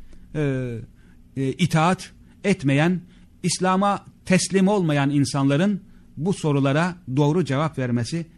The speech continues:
beklenemez. İşte kabirde azap ve nimet başlayacaktır o zaman. Kabir, cennet bahçelerinden bir bahçe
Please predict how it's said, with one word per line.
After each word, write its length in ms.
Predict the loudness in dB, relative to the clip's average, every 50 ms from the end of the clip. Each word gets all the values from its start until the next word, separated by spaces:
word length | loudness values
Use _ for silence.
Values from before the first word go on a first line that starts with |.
| -12 -6
beklenemez. 760 | -4 -4 -4 -4 -4 -4 -2 -2 -2 -4 -6 -8 -12 -16 -20 -20 -20 -20 -12 -8
İşte 200 | -8 -6 -6 -6
kabirde 460 | -4 -2 0 0 2 0 0 0 -2
azap 380 | -2 -2 -2 0 0 -2 -2 -2
ve 140 | -2 2 4
nimet 380 | 4 4 4 2 0 -2 -6 -12 -20 -10 -6
başlayacaktır 800 | -4 -4 -4 -2 -2 -2 -2 -2 -2 -4 -4 -6 -6 -6 -6 -6 -6
o 80 | -6
zaman. 340 | -6 -2 -2 0 0 -2 -4 -6 -10 -18 -20 -20 -20 -20 -20 -20 -8 -4
Kabir, 460 | 0 2 4 4 4 2 0 -6 -16 -20 -20 -20 -8 -2
cennet 400 | 0 2 4 4 2 0 -2 -2
bahçelerinden 720 | -4 -4 -2 -2 -2 0 0 2 2 2 2 2 0 0
bir 160 | 0 0 0
bahçe 460 | -2 -4 -4 -2 0 0 0 0 -2